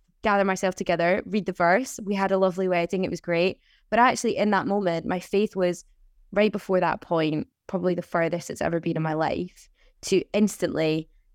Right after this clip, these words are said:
God had me, like, right back next to him. And although I then had to begin this journey to thinking about faith again, even though I'd never quite forgotten it, it was, like, a journey I felt the closest to God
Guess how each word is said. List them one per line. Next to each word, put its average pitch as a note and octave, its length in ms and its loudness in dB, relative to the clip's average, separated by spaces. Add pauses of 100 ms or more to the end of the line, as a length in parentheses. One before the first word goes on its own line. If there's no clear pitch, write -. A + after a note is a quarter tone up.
God E3+ 180 2
had E3 220 -4
me, E3 140 -2
like, D3+ 240 0
right E3+ 240 -2
back F3+ 280 -2
next - 260 -4
to - 80 -6
him. D3+ 380 -4
And F3 120 -2
although G3 560 2
I F3+ 80 2
then F3+ 180 0
had F3 220 -6
to E3 260 0 (320)
begin G3 280 0
this F#3 180 -2
journey F3+ 380 0
to - 100 -18
thinking F3 360 -4
about E3 200 -2
faith A3 420 0
again, E3 560 -2
even A3 220 2
though G#3 60 6
I'd F#3 120 2
never F#3 220 0
quite - 320 -2
forgotten F3 400 -2
it, D#3+ 220 -2 (500)
it F#3+ 120 2
was, F3+ 140 0
like, E3+ 280 0 (100)
a F3+ 80 -2
journey E3+ 520 -2
I - 80 -8
felt D#3+ 280 0
the D3+ 40 -8
closest - 520 -4
to F3+ 60 -8
God D#3 440 2